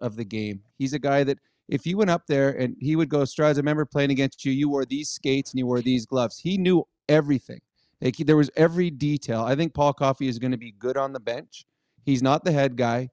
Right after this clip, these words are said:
He's there to lend a help, and he's got instant credibility on the bench.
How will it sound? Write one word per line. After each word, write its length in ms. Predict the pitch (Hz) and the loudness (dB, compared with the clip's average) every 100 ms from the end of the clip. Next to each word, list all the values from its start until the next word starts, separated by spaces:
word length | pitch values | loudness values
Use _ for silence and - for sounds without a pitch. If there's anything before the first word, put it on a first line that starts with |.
| _ _ | _ _
He's 220 | 123 101 | -2 2
there 180 | 123 143 | 4 4
to 80 | |
lend 520 | 143 139 135 139 127 123 _ _ | 2 2 2 2 0 -8 _ _
a 100 | - 110 | -4 2
help, 280 | 123 156 | 4 4
and 280 | - 139 135 - _ _ | 4 2 2 -4 _ _
he's 180 | 151 127 | 2 4
got 200 | 143 - | 2 4
instant 480 | 147 156 - 165 - | 2 2 -2 -8 -6
credibility 680 | - 143 135 135 131 117 120 | -4 -2 0 0 0 0 -2
on 160 | 120 123 | -2 -2
the 80 | |
bench. 400 | 113 110 107 - | -2 -4 -6 -14